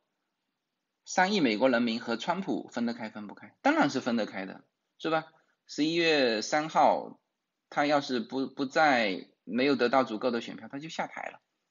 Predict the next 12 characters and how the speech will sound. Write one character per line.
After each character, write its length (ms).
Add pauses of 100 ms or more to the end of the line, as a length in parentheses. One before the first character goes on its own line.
(160)
就 100
跟 80
他 80
没 140
关 160
系 140
了。 80 (500)
就 100
川 300
普 360 (280)
政 340
府 300